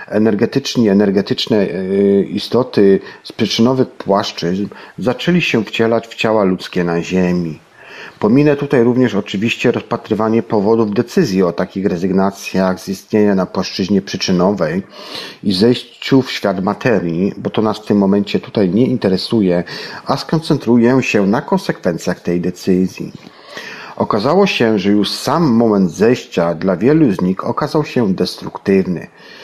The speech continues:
Pierwsze wcielenia wiązały się z różnymi utrudnie-, utrudnieniami, a tym samym podjęciem decyzji co do życia w ciele. Biorąc pod uwagę, że doświadczenie zejścia było nieprzyjemne,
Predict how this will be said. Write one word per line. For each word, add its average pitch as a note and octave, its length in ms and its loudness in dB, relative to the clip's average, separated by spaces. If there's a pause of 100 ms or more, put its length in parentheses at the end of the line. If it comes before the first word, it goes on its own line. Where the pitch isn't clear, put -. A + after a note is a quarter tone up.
(340)
Pierwsze F#3+ 360 2
wcielenia G#2 600 2
wiązały A2+ 480 2
się C#3 220 0
z A#2 60 -4
różnymi D3 440 2
utrudnie-, G2 500 0 (140)
utrudnieniami, G#2 1000 2 (360)
a G#2 120 -2
tym C#3 200 0
samym C#3 420 0
podjęciem A2+ 600 0
decyzji F#2+ 540 0
co D3 160 -2
do C#3+ 120 2
życia F2 300 -4
w - 100 -16
ciele. F2+ 500 -4 (760)
Biorąc A#2+ 300 2
pod - 200 -8
uwagę, A#2+ 520 0
że F#2+ 260 2
doświadczenie G#2+ 880 0
zejścia G#2 480 0
było F#2+ 380 2
nieprzyjemne, G#2+ 960 2